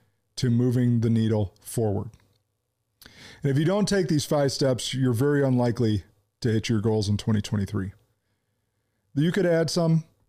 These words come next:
you could remove a couple, possibly,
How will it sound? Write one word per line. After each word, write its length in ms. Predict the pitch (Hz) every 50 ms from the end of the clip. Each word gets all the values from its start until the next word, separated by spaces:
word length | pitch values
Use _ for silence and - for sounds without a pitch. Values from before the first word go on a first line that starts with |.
| _ _ _
you 140 | - 127 120
could 140 | - 143 123
remove 420 | 123 127 127 127 135 139 135 120
a 60 | 123
couple, 520 | 107 - 131 123 - 120 110 107 101 98 - _ _ _ _ _ _ _ _ _ _ _ _ _ _ _
possibly, 800 | - - 113 110 117 113 - - 117 110 104 101 101 98 98 92